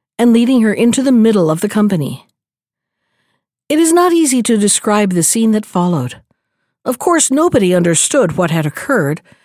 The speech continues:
and the king and queen imagined that their son had suddenly gone mad. As for the princess,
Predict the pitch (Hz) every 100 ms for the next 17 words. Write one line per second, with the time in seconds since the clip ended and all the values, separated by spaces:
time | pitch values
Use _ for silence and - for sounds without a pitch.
0 | _ _ _ 240 277 - 392 339 247 320
1 | 285 226 254 285 277 233 196 208 214 262
2 | 262 233 226 - 320 330 269 208 202 220
3 | 226 262 269 143 - _ _ _ _ _
4 | _ _ - 156 180 - 240 233 - 359
5 | 370 - 160 170